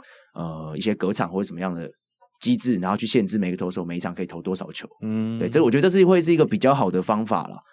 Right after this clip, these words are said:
Speaker 1: 对。
Speaker 2: 没有，因为日本职棒现在的状况应该，当然现在已经好很多了，就是对于选手的保护，尤其是投手，可是他们，他们还是会比较有点任务取向。
Speaker 1: 嗯。
Speaker 2: 就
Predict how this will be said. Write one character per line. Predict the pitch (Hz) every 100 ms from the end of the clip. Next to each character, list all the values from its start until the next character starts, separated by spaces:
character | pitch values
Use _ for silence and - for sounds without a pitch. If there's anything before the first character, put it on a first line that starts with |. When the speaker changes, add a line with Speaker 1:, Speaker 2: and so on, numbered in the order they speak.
| _ - - -
Speaker 1:
对。 | 90 80
Speaker 2:
没 | 131
有， | 139
因 | 214
为 | 247 226
日 | 262
本 | 156 120 107
职 | 117
棒 | 160 160
现 | 160 170
在 | 156
的 | 123
状 | 123 139
况 | 131 139 117 107 _ _
应 | 156 160
该， | 165 165 165 170 - _ _ -
当 | 226
然 | 165 147
现 | 190 180
在 | 170
已 | 113
经 | 110
好 | 120 101
很 | 101 90
多 | 92 87
了， | 80 71 -
就 | 127
是 | 135 117
对 | 107 139 107
于 | 101
选 | 101
手 | 98 92
的 |
保 | 85 87 -
护， | 101 85 - _ -
尤 | 110
其 |
是 | 113
投 | 107 87 95
手， | - 92 -
可 | 104
是 | 147 160 151 _ _ - - - _ _ _ _ _ _ _ _ _
他 | - 208
们， | 240 190 -
他 | - 233
们 | 214
还 | 139
是 | 147
会 | 185
比 | 135 92
较 | 117 120
有 | 120
点 | 117 95
任 | 151 147
务 | 147 117
取 | - 82
向。 | - 101 80 _ -
Speaker 1:
嗯。 | 107 90
Speaker 2:
就 | 127 190